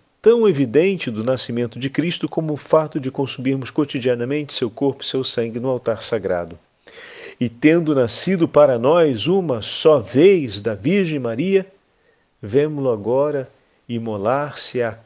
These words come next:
cada dia por amor a nós.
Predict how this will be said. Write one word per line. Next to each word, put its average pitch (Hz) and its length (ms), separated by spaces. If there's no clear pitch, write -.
cada 196 640
dia 165 500
por 151 280
amor 120 400
a 113 100
nós. 95 680